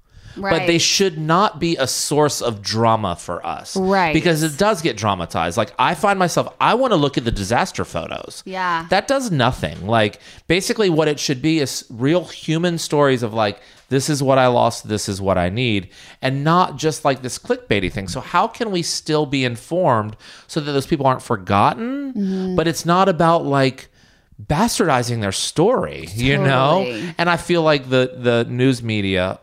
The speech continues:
Speaker 1: on both sides of the aisle benefit from bastardizing and, like, dramatizing these stories.
Speaker 2: I mean, that is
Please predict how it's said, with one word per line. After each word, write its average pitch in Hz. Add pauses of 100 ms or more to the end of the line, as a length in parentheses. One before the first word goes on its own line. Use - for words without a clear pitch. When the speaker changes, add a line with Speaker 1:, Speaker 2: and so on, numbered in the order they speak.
Speaker 1:
on 123
both 139
sides 123
of 95
the 87
aisle 80 (680)
benefit 104
from 107
bastardizing 120
and, 104
like, 98
dramatizing 92
these 85
stories. 101
Speaker 2:
I -
mean, 269
that 233
is 311